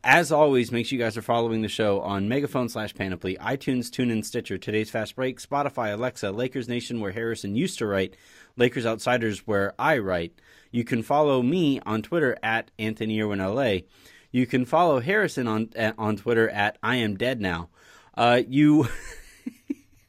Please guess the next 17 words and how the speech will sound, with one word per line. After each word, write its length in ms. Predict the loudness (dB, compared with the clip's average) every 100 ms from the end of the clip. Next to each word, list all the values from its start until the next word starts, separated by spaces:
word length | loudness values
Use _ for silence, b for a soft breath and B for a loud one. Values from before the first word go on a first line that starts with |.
| -18 -18
<laughs> 1000 | _ _ _ _ _ _ -18 -16 -10 6
oh, 160 | 8
hey, 160 | 10 8
look 100 | 6
at 60 | 6
that. 260 | 6 6
Har-, 240 | 6 4 4
Harrison, 480 | 0 0 0 0
uh, 260 | 2 2 0
Harrison 440 | 0 -2 -2 -4
is, 180 | -6 -6
is, 400 | -6 -2 -2 -4
is 300 | -8 -8 -6
with 180 | -8 -4
us. 320 | -4 -4 -6
He, 180 | -4 -4
he's, 420 | -4 -6 -8 -8